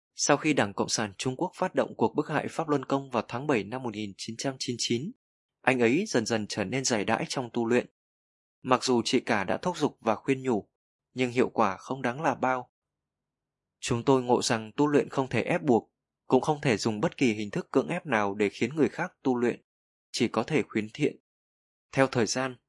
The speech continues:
anh rể ngày càng buông lơi trong tu luyện, tâm tính ngày càng sa sút, dần dần lẫn lộn với người thường, thậm chí còn sa vào đầu cơ chứng khoán.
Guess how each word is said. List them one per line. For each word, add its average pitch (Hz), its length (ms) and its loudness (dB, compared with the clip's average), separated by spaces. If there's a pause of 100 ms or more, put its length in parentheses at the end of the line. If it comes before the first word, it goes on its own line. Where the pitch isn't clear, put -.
(420)
anh 143 160 2
rể 123 200 4
ngày 107 180 2
càng 110 260 -2
buông 139 180 2
lơi 139 200 -2
trong 135 240 -2
tu 135 100 4
luyện, 131 260 4 (560)
tâm 127 140 4
tính 120 280 0
ngày 147 120 2
càng 107 240 -2
sa 131 200 0
sút, 165 240 -4 (560)
dần 123 220 0
dần 113 220 2
lẫn 117 220 0
lộn 151 260 2
với 135 120 -2
người 151 220 2
thường, 104 300 -4 (540)
thậm 127 200 0
chí 120 240 0
còn 123 240 0
sa 143 220 2
vào 127 180 4
đầu 107 200 4
cơ 131 260 -2
chứng 123 200 -6
khoán. 123 360 -6